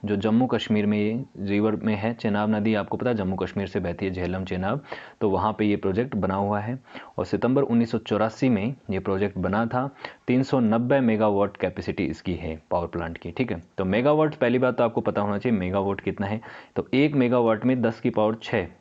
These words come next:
यानी कि दस लाख, अ, वाट होते हैं, ठीक है। तो इतना बड़ा पावर प्लांट होता है ये, ठीक है। फिर है नाथपा जकरी हाइड्रो इलेक्ट्रिक पावर प्लांट प्रोजेक्ट, ठीक है। तो नाथपा जकरी जो है इंडिया का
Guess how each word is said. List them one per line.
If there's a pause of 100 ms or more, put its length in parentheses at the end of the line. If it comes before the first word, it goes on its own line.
(160)
यानी
कि (220)
दस
लाख, (720)
अ, (260)
वाट
होते
हैं, (1500)
ठीक
है।
तो
इतना
बड़ा
पावर
प्लांट
होता
है
ये, (320)
ठीक
है। (300)
फिर
है
नाथपा
जकरी
हाइड्रो
इलेक्ट्रिक
पावर
प्लांट (100)
प्रोजेक्ट,
ठीक
है। (380)
तो
नाथपा
जकरी
जो
है
इंडिया
का